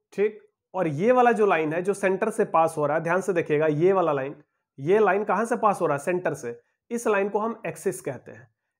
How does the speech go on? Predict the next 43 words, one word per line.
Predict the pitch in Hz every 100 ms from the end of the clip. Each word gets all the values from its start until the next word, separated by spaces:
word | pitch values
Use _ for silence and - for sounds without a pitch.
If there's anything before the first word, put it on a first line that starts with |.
| -
इस | 254 254
लाइन | 214 220 233
के | 240
किसी | 233 202 269
भी | 240 240
पॉइंट | 208 170 147
पर, | - 117 - _ _ 220
इस | 226
एक्सियल | 233 190 - 240 240
लाइन | 226 202
के | 208 240
किसी | 226 202 247
भी | 233 233
पॉइंट | 208 185 185
पर | 202
फील्ड | - 214
का | 220 208
डायरेक्शन | 202 208 214
किधर | 208 208 208
होगा? | 208 254 - _ 156
बाहर | 170 170 185
की | - 151
ओर | 143
होगा। | 135 120 - _ _
अगर | 165 180 233
एंटी | 214 214 247
क्लॉकवाइज | 233 226 220 226 220
करंट | 220 202 190
है, | 196 - _ _
जैसे | 143 170 170
अगर | - 156 170 196
ऐसे | 175 170 214
रखा | 208 196 190
जाए | 190
लूप | 180 185 190
को | 190 214 - _
तो | 147
ये | 147 185
एक्सियल | 185 - 196 185
लाइन | 180 180
हो | 170
गया, | 160 160 _ _ _ _ -
तो | 208